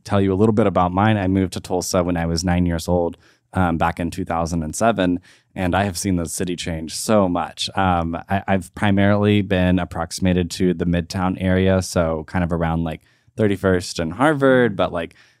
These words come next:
um, I went to school in Midtown at Edison and then went to high school at Booker T. Washington. Um, worked in some s-, uh,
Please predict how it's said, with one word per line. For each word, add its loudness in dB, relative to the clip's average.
um, 2
I -2
went -6
to -8
school 2
in -2
Midtown -2
at -6
Edison 2
and 4
then 2
went -4
to -10
high -4
school 0
at -6
Booker -6
T. -12
Washington. -8
Um, 0
worked 2
in 2
some -4
s-, -4
uh, 0